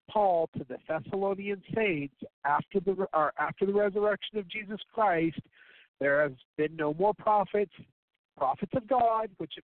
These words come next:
you have to be a prophet to be a son of perdition, right? No more prophets of God in that age. And in fact, shortly after this, the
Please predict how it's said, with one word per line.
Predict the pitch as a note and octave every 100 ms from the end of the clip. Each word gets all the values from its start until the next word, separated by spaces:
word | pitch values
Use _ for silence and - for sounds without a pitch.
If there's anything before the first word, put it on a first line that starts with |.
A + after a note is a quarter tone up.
| -
you | E3 D3
have | C#3+ F#3
to | G#3
be | A3
a | G#3+
prophet | - A3 G3+ F#3+
to | F#3
be | F3+ F#3+
a | E3 E3 -
son | F#3
of | G3
perdition, | G#3+ A3+ G3+ - E3+ D3+ _ -
right? | B2 E3+ A#3 - _ _ _ _ _ _ _ _ _ _ _ _ D#3+
No | G3+
more | B3+ A3+
prophets | - G#3 G3 G3 G3
of | E3
God | F#3 F3 E3+ F3 D#3 _ _ _ _ _
in | C3+ C3
that | D3 D3+ -
age. | B2+ A2 F#2+ - - - - _ _ _ _ -
And | D3+
in | C#3+ -
fact, | - F3+ F3 - - -
shortly | - G#3 G3 F3+
after | F3 F3 - C3 B2+
this, | G#3+ G3 B2+ C3 A#2 - - _ _ _ _ _ _ _ _ - D3
the | D3+ C3+